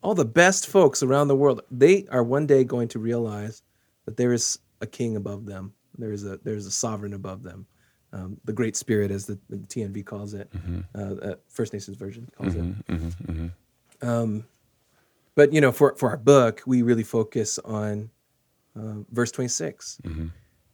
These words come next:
Speaker 1: Uh, First Nation version says the, the beauty and the honor, right? So i-, in, in my version here, glory and honor of the nations will be brought into it. That, that's that refrigerator thing
Speaker 2: Mm-hmm,
Speaker 1: that I was talking
Speaker 2: mm-hmm,
Speaker 1: about
Speaker 2: mm-hmm.
Speaker 1: earlier.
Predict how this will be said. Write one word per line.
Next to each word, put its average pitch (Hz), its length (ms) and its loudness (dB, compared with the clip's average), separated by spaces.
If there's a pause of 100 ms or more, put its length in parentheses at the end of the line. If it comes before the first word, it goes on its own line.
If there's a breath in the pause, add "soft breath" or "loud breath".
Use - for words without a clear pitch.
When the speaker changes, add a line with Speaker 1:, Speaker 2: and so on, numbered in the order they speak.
(140)
Speaker 1:
Uh, 110 220 -10 (180)
First 135 180 0
Nation 127 200 0
version 120 180 0
says 117 180 -4
the, 123 60 -2
the 120 180 -6
beauty 139 460 6
and 117 100 0
the 107 80 -2
honor, 107 460 -4
right? 104 240 -10
So 113 100 -4
i-, 110 40 -2
in, 110 480 -6
in 110 120 -6
my 113 140 0
version 110 260 -4
here, 107 200 -8 (280 soft breath)
glory 147 280 6
and 123 100 4
honor 120 200 2
of 110 80 0
the 107 60 -2
nations 104 400 -8
will 104 60 -10
be 104 80 -14
brought 101 240 -10
into - 260 -14
it. 90 140 -14
That, 127 180 -4
that's 156 260 2
that 143 260 4 (340 soft breath)
refrigerator 110 600 2
thing - 220 -2
Speaker 2:
Mm-hmm, 90 140 2
Speaker 1:
that 95 60 0
I 98 40 -4
was - 100 -8
talking 90 200 -2
Speaker 2:
mm-hmm, 90 100 0
Speaker 1:
about 95 220 -6
Speaker 2:
mm-hmm. 92 220 2
Speaker 1:
earlier. 98 240 -6